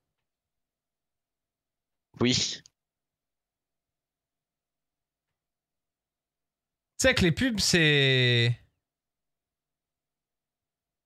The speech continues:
Speaker 2: ciblé.
Speaker 1: Pas celle-là, non.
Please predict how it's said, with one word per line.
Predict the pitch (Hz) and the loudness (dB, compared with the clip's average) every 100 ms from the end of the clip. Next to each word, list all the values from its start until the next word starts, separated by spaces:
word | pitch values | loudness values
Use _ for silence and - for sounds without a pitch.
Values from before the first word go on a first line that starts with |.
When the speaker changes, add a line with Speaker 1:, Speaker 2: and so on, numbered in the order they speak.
| _ _ _ _ _ _ _ _ _ _ _ _ _ _ | _ _ _ _ _ _ _ _ _ _ _ _ _ _
Speaker 2:
ciblé. | - 170 175 254 - _ _ _ _ _ _ _ _ _ _ _ _ _ _ _ _ _ _ _ _ _ _ _ _ _ _ _ _ _ _ _ _ _ _ _ _ _ _ _ | -4 -2 -2 -4 -6 _ _ _ _ _ _ _ _ _ _ _ _ _ _ _ _ _ _ _ _ _ _ _ _ _ _ _ _ _ _ _ _ _ _ _ _ _ _ _
Speaker 1:
Pas | 127 | -2
celle-là, | 123 123 117 101 | 0 -2 -2 -2
non. | 104 | -8